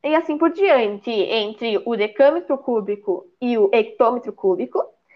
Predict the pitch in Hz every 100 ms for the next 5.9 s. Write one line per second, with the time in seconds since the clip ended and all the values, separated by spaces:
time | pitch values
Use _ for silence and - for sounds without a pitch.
0 | - _ - 311 311 311 285 277 302 359
1 | 349 226 233 294 392 285 294 285 311 269
2 | 233 226 233 359 302 190 175 _ _ _
3 | _ _ _ _ _ _ _ _ _ -
4 | 220 202 247 233 - _ _ _ 202 233
5 | 262 302 240 190 214 208 202 170